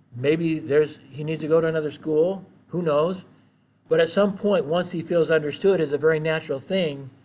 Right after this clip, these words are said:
for that son then to say, at some point when he feels totally understood, "What do you think, Dad? What do you think I should do?"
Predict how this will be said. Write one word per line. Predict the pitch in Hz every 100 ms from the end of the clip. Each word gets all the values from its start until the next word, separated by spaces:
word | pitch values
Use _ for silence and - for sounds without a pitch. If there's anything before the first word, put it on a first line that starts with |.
| _ _ -
for | 147
that | 139 135
son | 170 160
then | 147 143
to | 135
say, | - 143 139 131 131 - _ _ _ _ _ _ _ _ _ _ _ _ _ _ _ _ -
at | 123
some | - 156
point | 151 170 151 151
when | 120
he | 117 143
feels | - 160 139
totally | - - 151 165 170
understood, | 175 165 - 180 131 131 127 - _ _ _ _ _ _ _ _ _ _ -
"What | 143
do |
you | 143
think, | - 147
Dad? | 104 98 107 - _ _ _ _ _ _ _ _ _ _ _ _ _ _ _ _ _
What | 131
do |
you | 131
think | 151 139
I |
should | 127 - 120
do?" | 139